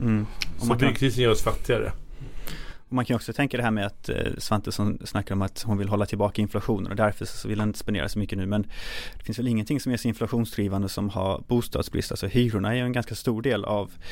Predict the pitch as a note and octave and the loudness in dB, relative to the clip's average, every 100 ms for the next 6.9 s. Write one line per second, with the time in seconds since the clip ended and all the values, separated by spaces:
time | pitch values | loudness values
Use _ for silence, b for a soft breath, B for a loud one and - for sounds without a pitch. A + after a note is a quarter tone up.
0 | B B B B - G2+ G2 G2 - G2+ | B B B B -4 0 2 0 -2 -2
1 | G2+ A2 G#2 - A2+ F#2+ G#2 - - G2+ | 2 2 2 0 -2 0 0 -4 -2 0
2 | G2 - G#2 G2+ G2+ G2+ G2+ G2+ G#2+ - | 0 0 0 0 0 0 0 0 0 -2
3 | G#2 B2 - G2 G2 F#2 - G2+ F#2+ G2 | -2 -2 0 -2 0 -2 0 0 0 0
4 | - - - A#2 A#2 G2+ A2+ - - C#3 | -4 -10 -2 2 2 2 -4 -8 -4 2
5 | A#2 G2+ G2+ G2+ G#2 G#2 G2 - - - | 2 2 0 0 0 0 0 -4 -10 -4
6 | - G#2 F#2+ G2 G#2+ - G2+ F#2 | 2 2 4 0 0 -2 0 2